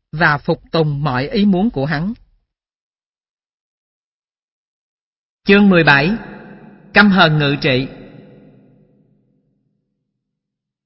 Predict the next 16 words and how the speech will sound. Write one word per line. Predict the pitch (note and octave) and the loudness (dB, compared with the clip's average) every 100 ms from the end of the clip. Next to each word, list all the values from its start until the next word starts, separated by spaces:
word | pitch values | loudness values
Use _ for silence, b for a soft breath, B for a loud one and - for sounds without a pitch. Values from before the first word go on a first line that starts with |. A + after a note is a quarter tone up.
| _ _ _ _ _ _ - | _ _ _ _ _ _ -4
Dưới | E3 G#3+ C4 | 2 2 2
triều | G#3 | 0
đại | E3+ D3 D#3+ | 2 0 0
của | E3+ F3 | -2 0
gã | F3 F#3+ | -2 -2
thần | G3+ E3 | -2 -2
điên | F3+ F3+ | -2 -2
cuồng, | E3 D3 B2 _ _ _ _ - | -2 -4 -8 _ _ _ _ -2
nanh | G#3 G#3+ | 0 2
trắng | G#3 A#3+ | 0 0
trở | F#3+ F#3+ | 0 0
thành | F#3 | -2
một | E3 C#3+ | -2 -2
thứ | F3+ A#3 | -2 -2
ác | A3 F3+ | -4 -2
quỷ. | E3 C#3+ | -2 -2